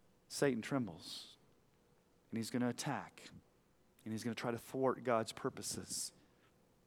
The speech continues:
and he's gonna be active. And so what I want us to do this morning in Luke chapter eleven is I really wanna explore it in two parts,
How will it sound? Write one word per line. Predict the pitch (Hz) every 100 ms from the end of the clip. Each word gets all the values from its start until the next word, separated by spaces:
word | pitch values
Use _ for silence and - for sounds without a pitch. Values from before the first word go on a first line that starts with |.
| _
and | 113
he's | 117
gonna | - 123
be | 120 127
active. | 123 120 - 95 - - - - - _ _ - - -
And | 156
so | - 175
what | 202
I |
want | 233 233
us | 185 -
to |
do | 180
this | 190 190 185
morning | 170 170 160 160
in | 175 185
Luke | 185 170
chapter | - 170 160 160
eleven | 160 160 160
is | 151
I |
really | 165 196 208
wanna | 196
explore | 156 - - 180 185
it |
in | 156
two | - 180
parts, | - 165 135 131 - - -